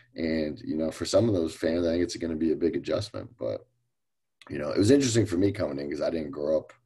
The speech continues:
a Washington fan. So, you know, I came down, I, I worked for the team for two years when they were the Redskins. You know, you learn some of the tradition and, you know, the Hall of Fame players they had and Coach Gibbs and everything. And it is a, it is a passionate fan base, but,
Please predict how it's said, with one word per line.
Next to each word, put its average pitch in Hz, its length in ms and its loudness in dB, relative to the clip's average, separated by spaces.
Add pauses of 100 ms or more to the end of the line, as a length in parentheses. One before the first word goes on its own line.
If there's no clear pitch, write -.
(380)
a - 60 -12
Washington 67 560 -6
fan. 69 460 -8
So, 57 280 -6
you 57 140 -10
know, 67 100 -8
I 55 100 -6
came 73 280 -6
down, 78 340 -2
I, 71 220 -6
I - 40 -4
worked 71 260 -8
for - 80 -12
the 71 120 -8
team 71 260 -10
for - 120 -20
two - 180 -8
years 73 360 -4
when 67 100 -10
they 69 80 -8
were 67 100 -6
the 71 100 -8
Redskins. 82 600 -6
You 67 80 -12
know, 69 60 -8
you 69 160 -6
learn 69 340 -10
some 69 220 -14
of 65 60 -12
the 64 80 -8
tradition 78 680 -4
and, 65 160 -12 (600)
you - 80 -12
know, 65 220 -10
the - 60 -18
Hall 85 200 2
of - 60 -4
Fame 76 240 -6
players 80 360 0
they 78 140 0
had 78 280 0
and 71 120 -10
Coach 73 260 -6
Gibbs 78 300 -4
and 76 80 -8
everything. 76 340 -8
And 80 80 -6
it 85 140 -2
is 127 160 2
a, 90 100 -2
it 67 80 -2
is 123 160 2
a 90 60 -4
passionate 78 460 -6
fan 78 280 -8
base, 62 320 -6 (100)
but, 53 260 -4